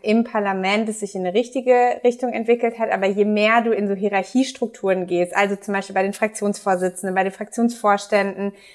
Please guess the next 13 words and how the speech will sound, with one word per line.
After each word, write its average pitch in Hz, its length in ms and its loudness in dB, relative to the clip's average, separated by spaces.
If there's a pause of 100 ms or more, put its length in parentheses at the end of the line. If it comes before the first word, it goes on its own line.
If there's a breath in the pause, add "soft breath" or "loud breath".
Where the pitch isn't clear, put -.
(100)
bei 202 140 2
dem 208 100 2
Präsidium 220 640 4
des 208 140 -4
Parlaments, 196 680 -2
da 196 120 4
ist 202 180 2
eben 208 320 2
der 190 120 6
Männeranteil 202 680 2
wird 208 240 4
immer 233 260 6
größer. 240 760 4